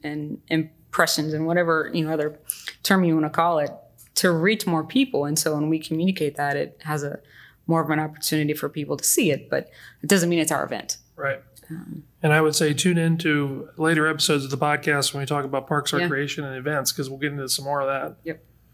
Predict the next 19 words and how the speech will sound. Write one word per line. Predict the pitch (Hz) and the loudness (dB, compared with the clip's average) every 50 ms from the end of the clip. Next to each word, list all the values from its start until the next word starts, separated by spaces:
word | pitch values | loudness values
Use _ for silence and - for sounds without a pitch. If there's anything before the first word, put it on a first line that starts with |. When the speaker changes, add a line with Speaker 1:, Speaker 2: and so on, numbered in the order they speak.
| _ _ _ _ _ _ _ - | _ _ _ _ _ _ _ -4
Speaker 2:
How | - - 156 | 0 2 2
do | 151 147 | 4 2
we, | 147 147 151 147 143 131 - - - _ _ _ | 2 0 -2 -2 -4 -4 -8 -10 -16 _ _ _
you | 147 147 | -6 -4
know, | 139 131 127 | -4 -2 0
some | - - 170 147 147 | 0 0 2 2 2
events | 143 143 143 143 143 - | 2 0 0 0 -2 -2
are | 147 156 | -2 0
ours, | 147 147 147 143 127 - | 0 0 0 0 -2 -2
some | - 147 | -2 -4
events | 143 139 143 143 135 - | -4 -6 -6 -6 -6 -6
are | 143 139 | -4 -2
theirs. | 143 143 139 139 135 - | 0 0 0 -2 -2 -2
How | 156 139 | -4 -4
do | 139 139 | -4 -4
we | 139 135 | -4 -2
separate | - - 147 139 - 139 139 135 | -2 -2 -2 -4 -6 -8 -10 -10
the | 135 | -10
two, | 127 - - 139 135 131 131 | -10 -8 -6 -6 -6 -8 -8